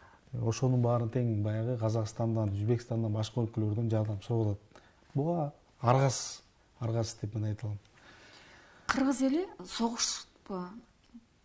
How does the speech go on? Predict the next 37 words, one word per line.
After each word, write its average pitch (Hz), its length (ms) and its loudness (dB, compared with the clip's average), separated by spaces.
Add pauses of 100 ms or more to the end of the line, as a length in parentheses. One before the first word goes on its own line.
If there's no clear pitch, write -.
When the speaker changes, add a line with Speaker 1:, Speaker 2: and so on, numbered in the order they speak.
(600)
Speaker 2:
Буга 208 280 -4
чейин, 220 260 -6
э, 269 200 -6
ачарчыл 214 500 -6
убакта 196 220 -14
да 185 100 -10
эч 190 200 -10
кимден 185 220 -12
жардам 175 300 -12
сураган 180 280 -16
эмес 185 180 -16
экен 175 140 -14
да. 233 60 -16 (840)
Э, 262 140 -12 (400)
ача-, 202 160 -14 (1080)
тоого 196 260 -6
чыгып, 196 260 -12 (800)
элек 208 260 -4 (240)
атып, 196 280 -10
э. 294 60 -8 (640)
Speaker 1:
Мм. 120 260 -4
Speaker 2:
Анан, 202 300 -4
э, 180 180 -12 (420)
бул 208 180 -8
жерде, 233 300 -2
мисалы 190 260 -8
үчүн, 202 160 -10
мен 190 320 -6
деле 208 220 -8
ка-, 180 200 -12
жаран 196 240 -6
катары 185 360 -10
мен 175 160 -12
аябай 180 400 -10
намыстанам 208 560 -8
да. 269 80 -14
Себеби 214 420 -6